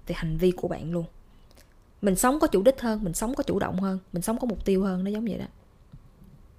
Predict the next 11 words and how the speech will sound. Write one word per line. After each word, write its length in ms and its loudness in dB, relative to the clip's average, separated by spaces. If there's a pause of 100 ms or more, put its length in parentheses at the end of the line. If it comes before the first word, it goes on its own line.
(880)
Và 120 0
một 160 0
cái 100 6
level 320 6
thứ 120 0
ba 80 6
á, 420 2 (120)
khi 220 4
mà 80 6
mình 300 2 (460)
master, 720 4